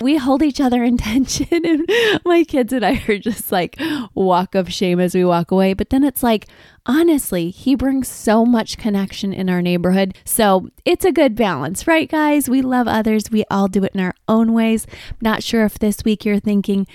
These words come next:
"I don't want to celebrate Halloween 'cause I feel like it's too dark and pagan," or if you're like, "You know what? I think of it as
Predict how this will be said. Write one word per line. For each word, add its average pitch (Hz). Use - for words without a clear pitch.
"I 214
don't 208
want 196
to 202
celebrate 285
Halloween 269
'cause 247
I 202
feel 196
like 190
it's -
too -
dark 233
and 190
pagan," 247
or 214
if 208
you're 202
like, 190
"You 277
know 320
what? 285
I 285
think 277
of 269
it 269
as 220